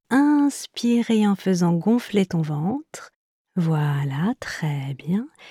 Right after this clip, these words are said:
Et alors qu'elle l'ouvre au hasard, tu souffles l'air lentement par la bouche, en faisant redescendre ton ventre. Super. Et puis, tu peux continuer à respirer tranquillement à ton rythme. «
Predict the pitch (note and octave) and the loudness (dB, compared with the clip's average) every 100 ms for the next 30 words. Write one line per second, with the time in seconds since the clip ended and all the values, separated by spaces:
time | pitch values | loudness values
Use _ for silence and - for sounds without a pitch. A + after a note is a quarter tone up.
0 | - - - - C4+ B3 A3 G#3 G3 - | -20 -20 -20 -2 2 4 6 4 2 2
1 | E3+ E3+ F#3+ B3+ C4+ B3 F#3+ - F#3+ E3+ | 4 4 4 4 6 4 0 0 2 2
2 | D#3+ E3 F#3 A3 G#3+ - G3 - - C#4+ | 2 0 2 0 -2 -8 -8 -8 0 2
3 | D4 C#4 - - G#3+ G3 F#3 F#3 F#3 F3 | 4 4 0 -2 2 4 4 2 2 2
4 | G3 A3+ A#3+ A#3 - G3 F#3 F3+ F#3 E3+ | 4 4 2 0 -2 0 2 4 2 0
5 | D#3+ D#3 D#3+ E3+ - - - _ - - | -2 -4 -6 -8 -8 -10 -10 _ -20 -20
6 | - - F#3+ G3+ F#3+ F#3+ F3 - G#3 A#3 | -4 -2 2 2 4 4 2 0 0 2
7 | A#3+ G3 F#3+ - F#3 F#3 E3+ E3+ E3 D#3 | 4 2 0 0 2 2 0 0 0 0
8 | D3 - - _ - _ _ _ - - | -4 -10 -20 _ -20 _ _ _ -16 -10
9 | - E3+ F#3 - D3 - - _ _ _ | -2 0 0 -2 -8 -8 -20 _ _ _
10 | _ _ _ _ _ - G3+ F#3+ - E3+ | _ _ _ _ _ 0 2 2 0 -2
11 | - _ _ _ - G#3+ G#3 F#3+ F3+ - | -2 _ _ _ -4 2 2 4 2 4
12 | F3+ F#3 E3+ D#3 E3 - E3+ D#3+ E3+ _ | 4 6 4 2 0 -2 0 2 0 _
13 | - - F#3+ G#3+ G#3+ - F#3 F3 E3+ E3+ | -12 0 2 4 2 0 2 4 4 4
14 | E3 D#3+ D#3 C3 - - | 2 2 -2 -2 -12 -20